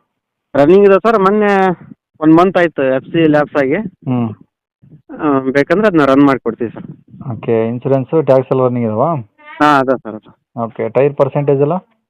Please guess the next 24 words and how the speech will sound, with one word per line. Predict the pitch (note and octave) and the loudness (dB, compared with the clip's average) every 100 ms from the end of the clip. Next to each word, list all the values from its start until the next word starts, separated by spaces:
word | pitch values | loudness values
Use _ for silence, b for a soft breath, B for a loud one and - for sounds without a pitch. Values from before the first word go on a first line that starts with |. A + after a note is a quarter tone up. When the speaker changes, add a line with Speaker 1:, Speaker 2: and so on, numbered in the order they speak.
| _ _ _ _ - | _ _ _ _ 2
Speaker 1:
ಟೈರ್ | F#3+ G3+ G3+ G3 F3+ | 4 6 6 4 4
ರೀಸೆಂಟ್ | F#3 G3+ G3+ G3+ | 2 2 0 2
ಆಗಿ | F#3 | 2
ಒಂದು | F3 E3+ E3 | 2 2 2
ಎರಡು | D#3 D#3+ | 2 0
ತಿಂಗಳಾಯ್ತು | - F#3 F3 D#3 | 0 2 2 0
ಸರ್ | C#3 | -2
ಹಾಕ್ಸಿ. | C#3+ - F3+ - _ _ _ C3 | -2 -6 -8 -10 _ _ _ -6
Speaker 2:
ನಾಲ್ಕು | A#2+ B2+ | -4 -2
ವರ್ಷ | B2+ B2 | -2 0
ಹಾಕ್ಸಿದ್ರಾ? | A#2 G#2+ A2 B2 F#3 F#3 - - - B3 B3 _ _ _ | -2 -2 -2 -2 -2 -6 -18 -20 -20 -20 -20 _ _ _
Speaker 1:
ಅಲ್ಲ, | G3 G#3+ | 0 2
ಅಲ್ಲ, | E3+ | 2
ಎರಡು | D3+ F#3 | 2 2
ಹಾಕ್ಸಿದ್ವಿ, | F3 - E3+ A#3+ | 0 -2 -2 2
ಎರಡು | G3+ G3 F3+ E3 D3+ C#3 | 4 4 4 4 4 2
ಹೊಸ, | C3+ - | -2 0
ಅವು | D#3 E3 F#3+ F#3+ | 2 2 2 0
ಸ್ವಲ್ಪ | D3+ - | -6 -4
ಒಂದು | D3+ D3 | -2 -4
ಫಿಫ್ಟಿ | D#3 D#3 | -6 -8
ಪರ್ಸೆಂಟ್ | F3 E3+ G#3 E3 | -8 -8 -6 -2
ಇದಾವೆ | C3 | -2
ಅವು. | A2 | -2